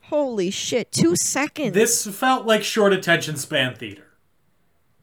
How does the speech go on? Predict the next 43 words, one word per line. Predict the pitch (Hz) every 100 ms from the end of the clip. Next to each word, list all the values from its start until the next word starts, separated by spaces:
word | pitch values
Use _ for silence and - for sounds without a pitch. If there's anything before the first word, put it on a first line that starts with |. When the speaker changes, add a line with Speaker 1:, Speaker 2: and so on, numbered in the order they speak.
| -
Speaker 1:
I'm | 339
sorry, | - 302 233 220
Dan. | 226 214 208
I'm | 254 427
still | - 523 480
hooked | 285 370 339
on | 294
to | 269
the | 254
fact | 247 233 226
that | 233
somebody | - 262 254 262
had | 262 262
the | 226
audacity | 226 220 220 220 226 220
to | 214
say | 226
something | 214 214 214 220
has | 214 214
to | 220
change | 220 214
every | - 190 208
two | 220
seconds | 214 190 - 208 -
to | 202
keep | - 208
someone's | - 202 190 190 - - -
attention, | 214 208 202 262 285
because | 269 254 233 202 - _ _ _
that's | 226 233 -
chaos | 220 185 180 180 185
and |
I'd | 185 180
have | 170
a | 151
heart | 165 165
attack, | - 135 120 _ - - _ 247
okay, | 226 196
going | 233 269
back | 254 226
to | -
the | 214
movie. | 196 180 185